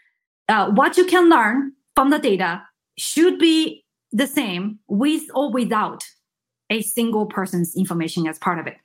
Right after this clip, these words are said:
right? So, so think about if you are learning a distribution from a huge data set, right? And let's say you, you learned about a distribution, it's a,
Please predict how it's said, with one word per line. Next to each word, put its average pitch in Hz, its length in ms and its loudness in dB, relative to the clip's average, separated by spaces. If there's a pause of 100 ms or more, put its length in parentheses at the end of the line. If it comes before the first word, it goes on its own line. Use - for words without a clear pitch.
(640)
right? 180 280 -4 (180)
So, 190 380 -2 (140)
so 220 180 0
think 269 180 0
about 220 320 0
if 220 140 -2
you 214 140 4
are 190 180 2
learning 302 760 4
a 220 80 0
distribution 240 720 -2 (240)
from 233 640 0
a 185 600 -2
huge 226 360 -2
data 202 240 -4
set, 359 220 -2 (180)
right? 233 280 -2 (340)
And 240 100 2
let's 277 140 -2
say 330 120 4
you, 277 300 2
you 247 120 4
learned 254 440 0
about 208 300 2
a 202 40 -4
distribution, 202 560 -4
it's - 120 -12
a, 190 40 -6